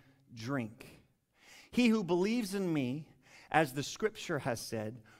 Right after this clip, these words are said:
rivers of ri-, living water will flow from within them." And by this he meant the Spirit, whom those who believe in him were later to receive. And at that time,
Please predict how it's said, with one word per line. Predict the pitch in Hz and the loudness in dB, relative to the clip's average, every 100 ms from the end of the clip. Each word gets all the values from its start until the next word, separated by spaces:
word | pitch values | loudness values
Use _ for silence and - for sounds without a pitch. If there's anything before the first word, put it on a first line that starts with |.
| _ | _
rivers | - 135 156 240 202 277 277 254 - | -6 2 8 8 8 2 2 -2 -2
of | 160 175 156 143 | 2 2 2 -2
ri-, | 156 220 226 | 6 6 6
living | 180 220 226 233 226 | 6 6 6 2 0
water | 180 180 143 123 | 2 4 4 2
will | 131 139 | 0 -2
flow | 131 - 208 220 | -4 -6 0 2
from | 208 180 151 | 0 -4 0
within | 147 143 165 120 | 0 0 0 -2
them." | 107 101 - - _ _ - - | -4 -8 -16 -20 _ _ -20 0
And | 170 | 6
by | 165 165 | 8 8
this | 170 190 - | 6 4 2
he | |
meant | 185 180 175 | 0 0 -2
the | |
Spirit, | 139 - - 220 135 113 - - _ - - _ | -6 -6 -2 0 2 0 -6 -20 _ -20 -20 _
whom | 175 165 156 | 0 2 4
those | 156 185 196 - | 4 4 2 -4
who | 180 | -4
believe | 156 160 185 139 | -2 0 0 0
in | 120 | -2
him | 110 113 | -2 -4
were | 113 | -4
later | 113 135 135 | -2 -2 -2
to | 131 | -4
receive. | 120 117 110 104 104 - _ _ _ - - - | -6 -8 -10 -12 -14 -20 _ _ _ -20 -12 2
And | 147 | 4
at | 170 - | 4 4
that | 165 - | 2 2
time, | - 175 123 117 147 | -4 0 0 -2 -4